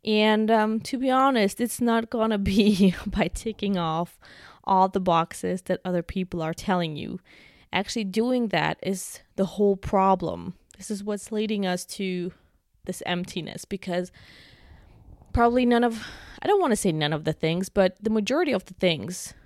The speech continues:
that most people tell you you should be doing, um,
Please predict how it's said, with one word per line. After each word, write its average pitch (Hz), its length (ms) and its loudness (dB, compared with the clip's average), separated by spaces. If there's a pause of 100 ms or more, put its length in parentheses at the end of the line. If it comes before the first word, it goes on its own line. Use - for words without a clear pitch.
(240)
that 208 120 -4
most 202 260 0
people 196 300 -4
tell 240 400 4
you 165 380 -2 (1300)
you 220 120 -2
should - 300 0
be 214 100 2
doing, 180 440 2 (720)
um, 190 520 2